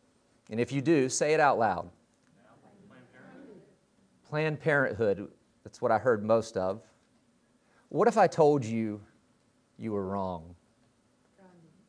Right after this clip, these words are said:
What if I told you that what I just read, I got directly off of the website of the United Church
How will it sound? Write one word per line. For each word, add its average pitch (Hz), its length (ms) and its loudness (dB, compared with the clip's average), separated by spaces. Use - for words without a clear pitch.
What 190 160 8
if 214 140 10
I 196 160 10
told 185 440 2
you 123 360 -4
that 120 360 0
what 170 180 8
I 220 160 6
just 175 280 -2
read, 131 320 4
I 139 100 4
got 131 220 0
directly 156 560 -2
off 147 260 -2
of 120 140 -10
the 123 80 -2
website 107 640 -2
of 107 180 -6
the 107 60 -8
United 123 720 -6
Church - 600 -6